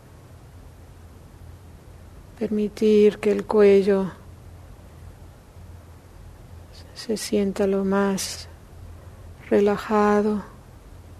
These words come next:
Y esto podemos apoyarlo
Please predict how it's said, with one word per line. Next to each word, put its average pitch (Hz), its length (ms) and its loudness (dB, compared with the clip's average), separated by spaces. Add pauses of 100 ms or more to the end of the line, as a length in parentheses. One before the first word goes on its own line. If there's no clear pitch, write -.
(2250)
Y 226 180 0
esto - 280 -2
podemos 202 520 2
apoyarlo 196 840 2